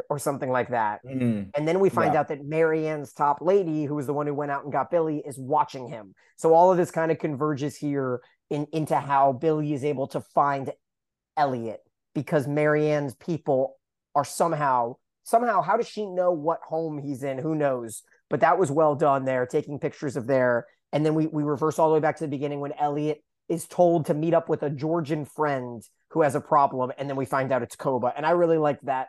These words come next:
Speaker 1: that twist to bring Elliot back into the fold with our main bad guys.
Speaker 2: Yeah, and I, I really want, like, I'm, I'm waiting
Speaker 1: Yeah.
Speaker 2: for the episode where,
Speaker 1: Jump in.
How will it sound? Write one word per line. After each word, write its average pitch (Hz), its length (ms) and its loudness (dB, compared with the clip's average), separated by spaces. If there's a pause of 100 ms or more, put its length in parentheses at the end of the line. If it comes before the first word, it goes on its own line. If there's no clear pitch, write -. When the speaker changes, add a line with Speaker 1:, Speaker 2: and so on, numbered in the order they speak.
(120)
Speaker 1:
that 127 200 -10
twist - 440 -14 (240)
to 160 80 -4
bring 143 180 2
Elliot 139 320 2
back 139 240 -2
into 143 160 -2
the 135 80 -2
fold 131 260 0
with 127 140 -4
our 123 100 2
main 123 240 -8
bad 113 260 -4
guys. 98 420 -12 (500)
Speaker 2:
Yeah, 123 260 4
and 107 100 0
I, 117 180 2
I 113 300 -2 (260)
really 113 280 4
want, 104 380 -2
like, 107 160 -4
I'm, 104 200 -4
I'm 117 180 -4
waiting 113 200 2
Speaker 1:
Yeah. 113 80 0
Speaker 2:
for 110 60 -6
the 107 80 -2
episode 101 360 -6
where, 165 220 4
Speaker 1:
Jump 156 120 -2
in. 131 260 2